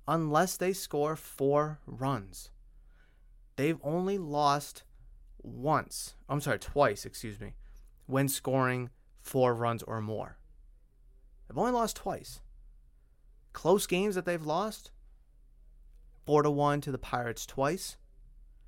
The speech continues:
one to nothing to the Rays on Monday, nine to seven to the Rays on Wednesday. I mean, if you just either got, I mean, that one to nothing loss to the Rays, I mean, your pitching could not have been better.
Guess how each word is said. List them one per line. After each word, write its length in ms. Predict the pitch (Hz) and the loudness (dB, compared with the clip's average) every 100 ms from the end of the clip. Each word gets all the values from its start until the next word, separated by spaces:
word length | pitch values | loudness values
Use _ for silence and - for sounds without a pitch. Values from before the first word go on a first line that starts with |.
| - | -16
one 300 | - 120 147 | -2 6 6
to 60 | 143 | 6
nothing 320 | 139 143 151 | 2 2 0
to 80 | 135 | -2
the 100 | 120 | 2
Rays 260 | 117 123 123 | 4 4 2
on 180 | 107 | -6
Monday, 460 | 107 107 127 175 202 - - - - - - - - - - - | -4 -4 -2 -2 -4 -12 -20 -20 -20 -20 -20 -20 -20 -20 -20 -14
nine 380 | 113 117 127 160 | -8 0 4 4
to 80 | 156 | 2
seven 420 | - 147 139 151 | 0 0 0 -2
to 100 | 147 | -2
the 100 | 127 | -2
Rays 240 | 117 120 | 0 0
on 240 | 117 98 95 | -2 -6 -10
Wednesday. 540 | 98 117 143 180 214 - - - - - - - - - - - - 143 | -8 -8 -4 -4 -4 -10 -20 -20 -20 -20 -20 -20 -20 -20 -20 -20 -8 -2
I 80 | |
mean, 240 | 165 185 180 | 2 2 2
if 180 | 170 170 | -2 -4
you 140 | 185 | -4
just 340 | 175 208 - - - | 2 2 2 -10 0
either 320 | 160 175 170 | 2 2 0
got, 320 | 165 170 165 - | 0 0 0 -4
I 60 | 151 | -2
mean, 180 | 151 143 | 0 2
that 140 | 143 | 4
one 180 | 143 185 | 4 4
to 80 | 156 | 4
nothing 400 | 147 147 135 123 | 4 4 0 2
loss 280 | 123 120 | 2 2
to 120 | - 117 | 0 -4
the 100 | 107 | -2
Rays, 360 | 110 107 101 | -2 -2 -4
I 80 | - | -8
mean, 180 | 110 107 | -8 -6
your 120 | 110 | -6
pitching 420 | - 175 - 117 | -2 -2 -2 -4
could 220 | - 139 | -4 0
not 180 | 131 117 | 0 0
have 80 | 104 | -4
been 160 | 101 92 | -10 -10
better. 340 | 87 - - | -10 -10 -14